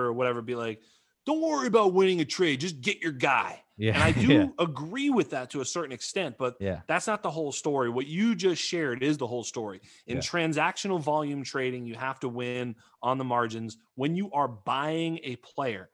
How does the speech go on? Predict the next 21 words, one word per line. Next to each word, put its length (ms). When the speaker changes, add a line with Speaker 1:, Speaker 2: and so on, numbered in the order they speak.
Speaker 2:
Yeah. 160
Speaker 1:
A 40
purchase. 640
If 140
you're 100
Speaker 2:
Yeah. 60
Speaker 1:
making 320
a 120
purchase, 640
Speaker 2:
Yeah. 140
Speaker 1:
that's 180
not 120
a 40
trade. 380
That's 180
a 60
purchase. 440
I 180
bought 500
Lamar 360
Jackson. 500